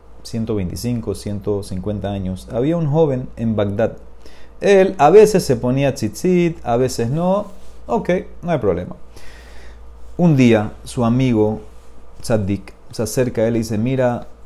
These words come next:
tienes que saber, esta mitzvah de tzitzit es muy importante, tienes que tomarlo más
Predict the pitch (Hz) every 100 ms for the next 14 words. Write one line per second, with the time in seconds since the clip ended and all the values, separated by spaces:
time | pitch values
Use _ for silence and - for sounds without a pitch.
0 | - 117 120 110 - 101 123 123 120 -
1 | 123 110 120 110 95 120 117 - 107 -
2 | 127 123 120 123 120 113 104 - 135 127
3 | 113 113 110 107 120 120 120 117 110 76
4 | - 107 113 113 113 113 117 - -